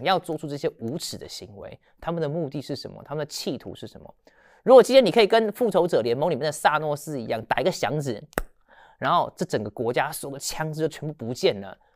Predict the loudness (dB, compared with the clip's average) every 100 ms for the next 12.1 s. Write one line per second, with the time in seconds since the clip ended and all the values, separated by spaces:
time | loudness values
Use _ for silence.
0 | _ -4 -4 -2 -2 -2 -4 -4 -2 -2
1 | -4 -10 -12 -2 0 0 -6 -10 -8 -6
2 | -8 -10 -12 -12 -4 -4 -4 -8 -8 _
3 | _ -6 -6 -2 -4 -2 -4 -4 -6 -6
4 | -8 -10 -8 -8 -6 -10 -14 -16 -16 -14
5 | -14 -14 -12 -12 -14 _ -20 _ -2 0
6 | 0 -2 0 2 2 2 _ _ 2 4
7 | 0 -6 -2 -2 -2 -12 -18 _ -2 -2
8 | 0 -2 -2 -4 -6 -12 -6 -6 -4 -4
9 | -6 -6 -8 -6 -8 -10 -14 -12 -12 _
10 | _ -4 -2 0 -2 -2 -2 2 2 2
11 | -6 -6 -8 -4 -4 -4 -6 -16 -16 -14
12 | -12